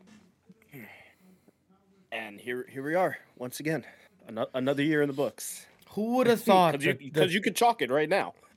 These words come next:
Speaker 2: Yeah, I mean, the season's over.
Speaker 1: You could chalk it.
Speaker 2: If they won nine of their next ten, right,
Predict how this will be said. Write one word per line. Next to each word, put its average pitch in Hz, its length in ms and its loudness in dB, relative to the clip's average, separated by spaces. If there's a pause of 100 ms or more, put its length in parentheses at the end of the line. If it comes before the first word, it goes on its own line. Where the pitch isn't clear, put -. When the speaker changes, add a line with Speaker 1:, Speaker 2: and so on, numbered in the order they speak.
(360)
Speaker 2:
Yeah, 117 200 -2
I 117 40 -4
mean, 127 140 -6
the 110 60 -14
season's 104 340 -12
over. 95 320 -20 (840)
Speaker 1:
You 143 140 -14
could 147 140 -14
chalk 170 280 -4
it. - 140 -20 (1800)
Speaker 2:
If 117 100 -12
they 196 140 8
won 214 420 6
nine 165 280 6
of 175 100 2
their 170 120 2
next 156 300 0 (600)
ten, 110 300 -4 (400)
right, 110 240 -8